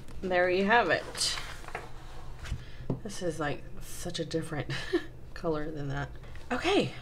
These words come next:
so that is it. That is how I plan my month. It's very simple. I will get this filled in off camera and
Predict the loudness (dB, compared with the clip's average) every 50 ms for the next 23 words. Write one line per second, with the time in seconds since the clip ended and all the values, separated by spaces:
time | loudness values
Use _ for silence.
0 | -10 -10 -10 -10 -2 2 4 4 4 2 2 2 4 4 4 2 2 0 0 0
1 | 0 0 2 4 2 2 0 0 0 2 4 4 2 0 0 2 4 4 4 4
2 | 2 -2 -2 0 2 4 4 4 4 4 2 2 2 2 2 2 0 -2 -4 -4
3 | -4 -8 -8 -8 -6 -4 -2 2 6 6 8 8 6 4 0 -2 -4 0 2 2
4 | 2 4 6 6 6 6 6 4 0 -4 -8 -8 2 6 6 8 8 6 4 2
5 | 2 2 0 0 0 2 2 4 4 2 2 0 0 0 2 0 0 0 0 -2
6 | -2 -4 -6 -2 2 6 6 6 8 8 6 6 6 6 4 4 2 0 -4 -6
7 | -6 -8 -8 -6 0 4 6 6 8 8 8 8 8 8 6 4 0